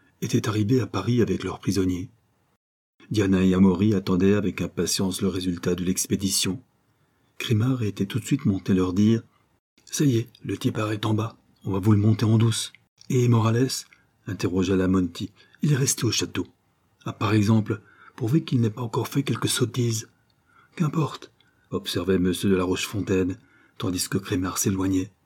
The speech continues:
Mais nous tenons le banquier. C'est l'essentiel, le reste est peu. » « Et il me regarde », acheva l'aventurière, tandis que sa prunelle s'éclairait d'une lueur de meurtre, et elle ajouta : « Il faudra à tout prix que je me débarrasse de ce Morales.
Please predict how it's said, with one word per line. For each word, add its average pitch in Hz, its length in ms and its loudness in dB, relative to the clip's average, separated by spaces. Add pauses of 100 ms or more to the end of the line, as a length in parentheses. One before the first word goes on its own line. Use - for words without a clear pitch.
(380)
Mais 135 180 8
nous 131 220 4
tenons 143 280 4
le 139 100 4
banquier. 123 500 -2 (480)
C'est - 180 -2
l'essentiel, 110 600 0 (120)
le 190 100 -8
reste - 320 -2
est 117 60 2
peu. » « 117 220 -4 (880)
Et 131 120 4
il 135 60 10
me 135 100 10
regarde », 139 500 4 (720)
acheva 90 400 -2
l'aventurière, 101 720 0 (460)
tandis 127 300 2
que 110 100 -6
sa - 140 -8
prunelle 131 460 2
s'éclairait 113 500 0
d'une 101 220 4
lueur 127 300 2
de 98 80 0
meurtre, 87 460 -6 (220)
et - 80 0
elle 95 120 0
ajouta : « 85 460 -6 (920)
Il 123 140 4
faudra 143 360 2
à 143 40 2
tout 147 140 0
prix 165 220 2
que 151 160 2
je 135 80 0
me 139 80 4
débarrasse 143 440 0
de 135 100 2
ce 139 120 4
Morales. 139 400 6